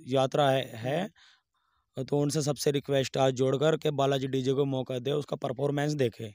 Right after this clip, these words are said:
Speaker 2: बिल्कुल, बिल्कुल।
Speaker 1: हाँ जी, और
Speaker 2: हम्म।
Speaker 1: एक बात और भैया,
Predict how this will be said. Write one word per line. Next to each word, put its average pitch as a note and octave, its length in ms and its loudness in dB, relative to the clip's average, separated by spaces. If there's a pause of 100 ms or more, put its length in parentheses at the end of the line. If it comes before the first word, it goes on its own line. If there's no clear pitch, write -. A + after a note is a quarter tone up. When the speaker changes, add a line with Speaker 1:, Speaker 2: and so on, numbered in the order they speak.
(160)
Speaker 2:
बिल्कुल, C3+ 300 -20
बिल्कुल। C3+ 320 -20 (340)
Speaker 1:
हाँ A#2 140 -4
जी, G#2 160 -10 (420)
और F#3 180 4 (320)
Speaker 2:
हम्म। C#3+ 240 -16
Speaker 1:
एक E3 160 2
बात F3+ 240 2
और D#3+ 220 4
भैया, F3 440 0